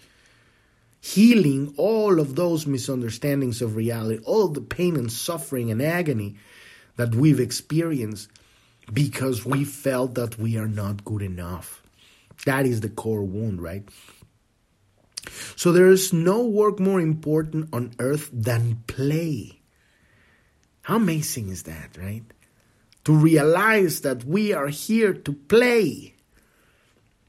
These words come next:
If we can play through our lives, play through every conversation, play through every task, turn every single thing we do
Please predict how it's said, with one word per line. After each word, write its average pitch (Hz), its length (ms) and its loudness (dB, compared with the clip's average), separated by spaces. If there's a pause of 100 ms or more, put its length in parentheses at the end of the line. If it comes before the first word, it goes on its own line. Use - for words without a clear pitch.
(440)
If 160 140 6
we 220 140 6
can 180 240 0
play 208 480 6
through 160 320 0
our 123 100 0
lives, 110 420 -2
play 214 380 6
through 160 320 2
every 139 220 0
conversation, 107 880 -6
play 208 360 6
through 156 400 0
every 156 520 2
task, - 680 -8 (1000)
turn 214 540 4
every 190 440 4
single 185 500 2
thing 180 380 2
we 156 100 4
do 151 320 -2